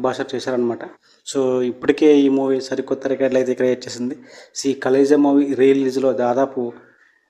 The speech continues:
పదిహేను నుంచి ఇరవై కోట్లకు పైగా గ్రాస్‌ని అయితే వరల్డ్ వైడ్‌గా సాధించే అవకాశం అయితే ఉంది. So, ఈ మూవీ కోసం ఎంతమంది వెయిట్ చేస్తున్నారు, అలాగే ఎంతమంది టికెట్లు బుక్ చేసుకున్నారు కింద కామెంట్ రూపంలో తెలియజేయండి. వీడియోని అయితే లైక్ చేయండి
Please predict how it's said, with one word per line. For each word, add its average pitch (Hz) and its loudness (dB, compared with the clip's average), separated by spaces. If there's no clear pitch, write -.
పదిహేను 123 0
నుంచి 139 0
ఇరవై 135 2
కోట్లకు 131 0
పైగా 127 0
గ్రాస్‌ని 123 -2
అయితే 131 -2
వరల్డ్ 127 2
వైడ్‌గా 123 2
సాధించే 120 0
అవకాశం 131 -2
అయితే 139 0
ఉంది. 135 2
So, 127 -8
ఈ - 2
మూవీ 147 6
కోసం 139 -4
ఎంతమంది 131 0
వెయిట్ 131 -2
చేస్తున్నారు, 131 -6
అలాగే 131 -2
ఎంతమంది 127 -2
టికెట్లు 127 -2
బుక్ 120 -8
చేసుకున్నారు 127 -8
కింద 127 0
కామెంట్ 123 -2
రూపంలో 123 -2
తెలియజేయండి. 117 -2
వీడియోని 127 0
అయితే 131 -6
లైక్ 120 -4
చేయండి 135 0